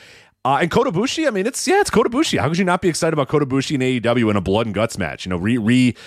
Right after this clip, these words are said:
you know, reunited with Kenny Omega, reunited with the Young Bucks.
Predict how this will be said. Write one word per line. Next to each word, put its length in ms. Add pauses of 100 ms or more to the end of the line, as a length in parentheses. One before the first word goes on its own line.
(280)
you 100
know, 40
reunited 600
with 120
Kenny 220
Omega, 600
reunited 500
with 120
the 60
Young 300
Bucks. 580